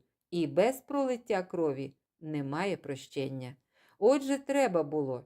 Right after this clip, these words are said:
щоби подоби небесних речей отак очищалися,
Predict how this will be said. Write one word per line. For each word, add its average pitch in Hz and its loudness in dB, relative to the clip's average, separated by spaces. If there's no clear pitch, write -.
щоби 170 0
подоби 190 4
небесних 170 -2
речей 170 -2
отак 165 -4
очищалися, 147 -6